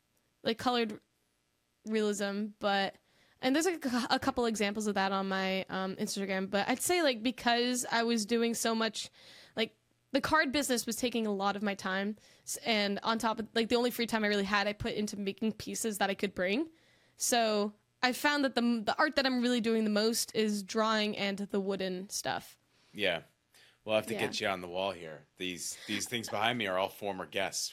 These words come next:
Speaker 2: We'll have to get you on the
Speaker 1: Oh,
Speaker 2: wall somewhere.
Speaker 1: hey, I'll mail you something.
Speaker 2: Yeah,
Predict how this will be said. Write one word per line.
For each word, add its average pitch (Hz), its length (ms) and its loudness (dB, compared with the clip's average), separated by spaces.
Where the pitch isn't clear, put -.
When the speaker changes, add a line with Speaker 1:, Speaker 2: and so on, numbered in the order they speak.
Speaker 2:
We'll 98 120 -6
have 349 140 2
to 605 140 4
get 740 80 4
you 719 60 6
on 659 60 4
the 415 120 4
Speaker 1:
Oh, - 60 0
Speaker 2:
wall 185 160 -4
somewhere. - 280 -8
Speaker 1:
hey, 349 480 4
I'll 330 140 4
mail 392 80 2
you 262 120 4
something. 233 560 2
Speaker 2:
Yeah, 370 60 0